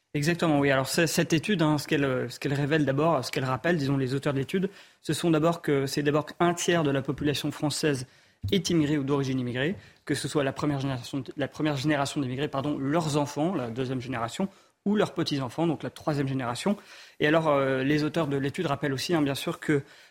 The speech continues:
euh, l'immigration, euh, a énormément évolué en France, hein, le phénomène, puisque c'était essentiellement une immigration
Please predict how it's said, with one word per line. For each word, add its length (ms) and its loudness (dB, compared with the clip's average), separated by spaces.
euh, 180 2
l'immigration, 760 2
euh, 120 -4
a 260 -4
énormément 440 0
évolué 320 -2
en 100 -2
France, 300 -4
hein, 60 0
le 100 -2
phénomène, 460 0
puisque 340 -6
c'était 380 -6
essentiellement 580 -2
une 80 -2
immigration 460 -4